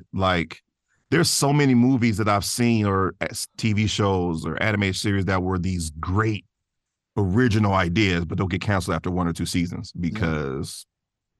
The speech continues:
Speaker 1: you know, whatever, whatever i-, excuse the executives like to, uh,
Speaker 2: Throw
Speaker 1: like
Speaker 2: out,
Speaker 1: to
Speaker 2: yeah.
Speaker 1: pull. Yeah,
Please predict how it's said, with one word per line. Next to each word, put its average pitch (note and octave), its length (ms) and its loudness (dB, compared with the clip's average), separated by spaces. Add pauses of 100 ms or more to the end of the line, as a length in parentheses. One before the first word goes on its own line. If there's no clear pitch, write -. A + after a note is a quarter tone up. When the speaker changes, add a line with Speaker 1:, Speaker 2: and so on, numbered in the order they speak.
Speaker 1:
you F2 100 -2
know, E2 300 -6 (1300)
whatever, E2 540 -4 (100)
whatever F2 480 -2 (100)
i-, F2+ 60 -2 (340)
excuse G2 540 -2
the F2+ 160 -2
executives E2+ 640 0
like E2 180 -2
to, F2 160 -2
uh, E2+ 720 -2
Speaker 2:
Throw E3 140 4
Speaker 1:
like D#3 60 6
Speaker 2:
out, C#3 180 0
Speaker 1:
to G2+ 100 -4
Speaker 2:
yeah. F2+ 80 0
Speaker 1:
pull. F2 280 -2 (140)
Yeah, F#2 440 2